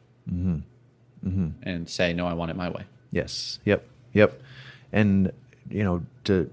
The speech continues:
Speaker 1: to emphasize what we've emphasized just with the last one with, um, you know, homosexuality, um, y-, you know, we, myself included,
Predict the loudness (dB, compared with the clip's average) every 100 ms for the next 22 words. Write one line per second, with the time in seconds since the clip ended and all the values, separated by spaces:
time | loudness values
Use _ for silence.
0 | -2 4 6 6 8 8 10 8 6 2
1 | 4 4 6 6 6 6 8 8 6 4
2 | -4 -4 -2 0 0 0 6 8 8 6
3 | 2 4 2 -2 -8 -10 -4 -2 0 0
4 | -2 -4 -12 -8 -2 2 2 4 2 2
5 | 4 6 8 6 4 -2 -10 -20 -20 -20
6 | _ -2 0 2 0 -4 -4 -2 0 0
7 | 0 -4 -2 -2 -2 -6 -14 _ _ _
8 | _ 0 0 6 4 6 6 8 10 10
9 | 8